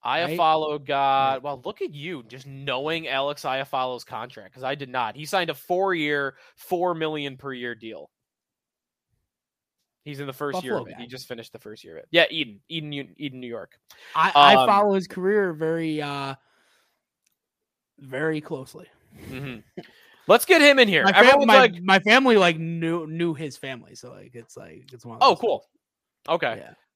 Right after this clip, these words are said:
Speaker 2: Everyone's like, always, "Oh, let's get Patrick Kane to Buffalo. Get Patrick."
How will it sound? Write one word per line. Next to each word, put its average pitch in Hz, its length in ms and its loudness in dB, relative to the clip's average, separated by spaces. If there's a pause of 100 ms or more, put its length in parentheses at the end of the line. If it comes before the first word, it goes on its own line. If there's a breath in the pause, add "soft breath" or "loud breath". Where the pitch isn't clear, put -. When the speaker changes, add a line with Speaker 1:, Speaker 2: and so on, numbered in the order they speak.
(280)
Speaker 2:
Everyone's 240 360 -2
like, 180 120 0
always, 175 240 -2
"Oh, 170 100 2
let's 240 180 -2
get 262 160 -4
Patrick 254 320 -6
Kane 262 220 -8
to 214 40 -18
Buffalo. 226 420 -2
Get 190 160 -10
Patrick." 233 300 -6